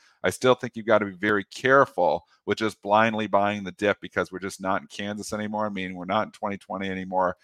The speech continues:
Tesla's starting to get hit, hit here right now as we approach nine o'clock. I don't see the numbers here yet, but we just dropped a buck on Tesla, makes me think that maybe those delivery numbers just came out.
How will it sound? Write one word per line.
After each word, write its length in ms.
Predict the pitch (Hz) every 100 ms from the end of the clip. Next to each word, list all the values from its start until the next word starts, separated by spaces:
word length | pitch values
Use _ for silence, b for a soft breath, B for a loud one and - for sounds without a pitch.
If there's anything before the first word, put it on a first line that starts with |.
| _
Tesla's 360 | - 104 - 95
starting 300 | - 101 85
to 40 |
get 120 | 92 -
hit, 200 | 98 -
hit 160 | 104 -
here 160 | 92 87
right 380 | 82 98 117 -
now 320 | 95 95 92 b b
as 180 | - 101
we 80 | 107
approach 420 | 98 - 110 -
nine 260 | 104 104 101
o'clock. 600 | - 101 98 90 90 - _ _
I 60 | 98
don't 260 | 117 120
see 260 | - - 120
the 80 | 117
numbers 380 | 113 113 107 -
here 160 | 107
yet, 220 | 107 98
but 60 | 87
we 100 | 90
just 180 | 101 -
dropped 240 | 110 -
a 40 | 95
buck 240 | 110 104
on 140 | 98 95
Tesla, 480 | - 104 - 78 78 _ _
makes 180 | 95 -
me 80 | 95
think 220 | 95 92
that 120 | 85
maybe 240 | 92 101 87
those 160 | 85
delivery 380 | - 85 80 80
numbers 340 | 73 73 67 -
just 220 | - -
came 160 | - -
out. 160 | -